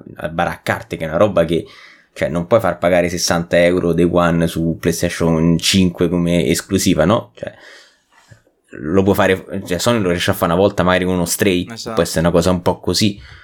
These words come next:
Speaker 1: o lo può fare magari Xbox co-, con Sifu, no? Però invece ogni anno escono dieci, dodicimila giochi che sono, sono lì nascosti,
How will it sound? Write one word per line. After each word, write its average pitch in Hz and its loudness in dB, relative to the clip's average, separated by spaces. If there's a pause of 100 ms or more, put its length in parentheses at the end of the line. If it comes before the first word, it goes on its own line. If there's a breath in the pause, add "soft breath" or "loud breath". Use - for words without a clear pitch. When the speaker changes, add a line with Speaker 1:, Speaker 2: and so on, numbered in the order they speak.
(220 loud breath)
Speaker 1:
o 87 2
lo 90 6
può 90 2
fare 85 0
magari 92 0
Xbox 92 -2
co-, 82 4
con 87 2
Sifu, 107 0
no? 104 2
Però 110 2
invece 110 -6 (420)
ogni 123 2
anno 113 0
escono 87 -2
dieci, 107 0
dodicimila 104 0
giochi 107 0
che 87 -2 (560 soft breath)
sono, 98 -2 (100)
sono 107 2
lì 135 6
nascosti, 110 0